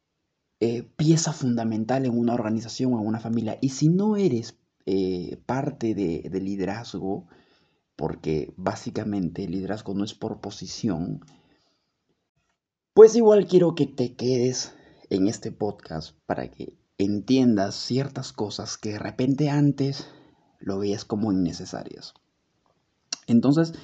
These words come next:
es muy importante que, que nos centremos porque ahora ya entramos en contexto. Hace un par de días estuve escribiendo un poco sobre esto, que es de lo que te voy a hablar hoy día. Estuve publicando algunas fotos en Instagram, en,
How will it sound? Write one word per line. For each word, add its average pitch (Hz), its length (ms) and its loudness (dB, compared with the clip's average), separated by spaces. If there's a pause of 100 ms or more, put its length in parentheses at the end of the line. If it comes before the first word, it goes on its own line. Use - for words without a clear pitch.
(160)
es 127 100 4
muy 151 200 10
importante 127 540 2
que, 120 220 -2 (500)
que - 120 2
nos - 140 0
centremos 135 580 2
porque 90 340 -6
ahora 104 420 0 (160)
ya 95 120 2
entramos 90 800 -2
en 104 340 2
contexto. - 760 -6 (2000)
Hace 127 220 2
un 139 60 4
par 131 160 0
de 123 80 4
días 117 420 2
estuve 104 920 -4 (560)
escribiendo 107 760 -2
un 101 140 -2
poco 104 280 -4
sobre 92 340 -4
esto, 117 300 -6
que - 80 -10
es 110 140 -10
de 90 100 -2
lo 90 100 0
que - 120 -8
te 80 80 -6
voy 85 120 -2
a 85 40 -6
hablar 90 200 -6
hoy 90 120 -6
día. 92 320 -6
Estuve 107 280 -6
publicando 98 480 -6
algunas 98 280 -4
fotos 104 320 -8
en 92 100 -4
Instagram, 101 640 -4
en, 82 480 -8